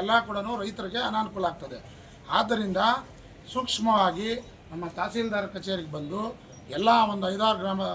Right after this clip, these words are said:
ಗ್ರಾಮಸ್ಥರ ಕಡೆಯಿಂದನೂ ತಕರಾರು ಕೊಟ್ಟಿದ್ದೀವಿ. ಯಾವುದೇ ರೀತಿ ಜಾಗವನ್ನು ಮಂಜೂರು ಮಾಡಬಾರ್ದು ಅಂತ ಕೂಡ ಮನವಿ ಕೊಟ್ಟಿದ್ದೀವಿ.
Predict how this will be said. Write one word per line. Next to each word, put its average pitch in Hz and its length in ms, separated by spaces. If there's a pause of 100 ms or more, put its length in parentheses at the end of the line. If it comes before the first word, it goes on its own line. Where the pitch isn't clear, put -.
ಗ್ರಾಮಸ್ಥರ 180 600 (100)
ಕಡೆಯಿಂದನೂ 170 500 (640)
ತಕರಾರು 233 400
ಕೊಟ್ಟಿದ್ದೀವಿ. 220 420 (400)
ಯಾವುದೇ 220 220 (240)
ರೀತಿ 196 200
ಜಾಗವನ್ನು 196 500
ಮಂಜೂರು 214 340
ಮಾಡಬಾರ್ದು 185 420
ಅಂತ 175 100 (100)
ಕೂಡ 247 100 (120)
ಮನವಿ 202 280
ಕೊಟ್ಟಿದ್ದೀವಿ. 190 380